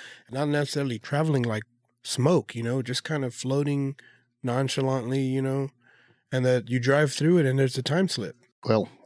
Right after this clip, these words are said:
Speaker 2: all I can say when it comes to that and those anomalous forces out there and seeing people seeing these black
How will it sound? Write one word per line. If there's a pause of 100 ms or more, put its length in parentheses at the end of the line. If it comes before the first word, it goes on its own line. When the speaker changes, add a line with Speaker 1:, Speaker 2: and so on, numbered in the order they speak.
Speaker 2:
all
I
can
say
when
it
comes
to
that (580)
and
those
anomalous (320)
forces
out
there
and
seeing
people
seeing
these
black